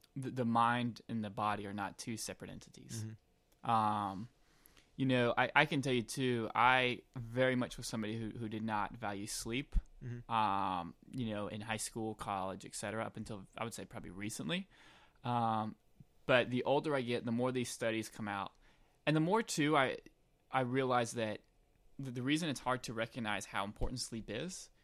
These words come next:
Speaker 1: is because when you <laughs> are not getting sleep, you're not thinking clearly,
Speaker 2: Mm-hmm.
Speaker 1: right? So it's
Speaker 2: Right.
Speaker 1: almost like someone who is driving under the influence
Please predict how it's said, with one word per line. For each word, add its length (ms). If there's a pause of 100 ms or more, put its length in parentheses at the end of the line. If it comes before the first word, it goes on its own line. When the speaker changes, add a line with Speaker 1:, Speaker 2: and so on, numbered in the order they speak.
(180)
Speaker 1:
is 140
because 500 (100)
when 140
you 220 (100)
<laughs> 100
are 80
not 200
getting 180
sleep, 340
you're 140
not 180
thinking 240
clearly, 380 (140)
Speaker 2:
Mm-hmm. 140 (220)
Speaker 1:
right? 300
So 140
it's 100
Speaker 2:
Right. 60
Speaker 1:
almost 280
like 300 (320)
someone 420
who 460 (500)
is 460 (320)
driving 480
under 160
the 80
influence 500